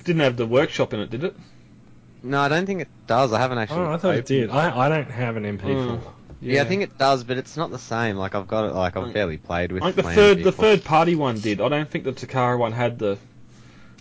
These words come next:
Speaker 1: the robot arms in the front of it, but
Speaker 2: Yeah, see, I think you're right. I've got, 'cause I've got the third party trailer for M P one, and then I've got M P four, and I know one of them does have it and one of them doesn't.
Speaker 1: Yeah, it's, it
Speaker 2: So you
Speaker 1: sounds like a
Speaker 2: definitely
Speaker 1: third,
Speaker 2: right
Speaker 1: it
Speaker 2: with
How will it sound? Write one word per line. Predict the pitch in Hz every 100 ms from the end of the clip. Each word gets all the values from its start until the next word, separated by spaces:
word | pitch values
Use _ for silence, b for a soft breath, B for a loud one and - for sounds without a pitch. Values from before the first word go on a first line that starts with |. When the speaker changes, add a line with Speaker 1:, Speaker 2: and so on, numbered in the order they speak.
| - -
Speaker 1:
the | 113
robot | 117 117 117
arms | 117 110 107
in | 107
the | 101
front | - 107
of | 101
it, | 101 -
but | 101 - B B B B -
Speaker 2:
Yeah, | 104 101
see, | 113
I | 110
think | 135 113
you're | 110
right. | 113 110
I've | 101 98
got, | 120 - -
'cause | 117
I've | 113
got | 113 101
the | 104
third | 110 98
party | 104 104 107
trailer | 101 107 110 113
for | 101
M | 101 101
P | 104 92
one, | 98 113
and | 120
then | 95
I've | 92
got | 95
M | 95 95
P | 98
four, | 90 95 101 139
and | 107
I |
know | 101 107
one | 107 101
of |
them | 87 90
does | 95 95
have | 98 90
it |
and | 87
one | 92 92
of |
them | 85 87
doesn't. | 92 90 80 127
Speaker 1:
Yeah, | 107 98 95 90 - - - -
it's, | 123 -
it | -
Speaker 2:
So | 180
you | 185
Speaker 1:
sounds | 180 -
like | 165 156
a |
Speaker 2:
definitely |
Speaker 1:
third, | 127 139 135
Speaker 2:
right |
Speaker 1:
it |
Speaker 2:
with | 123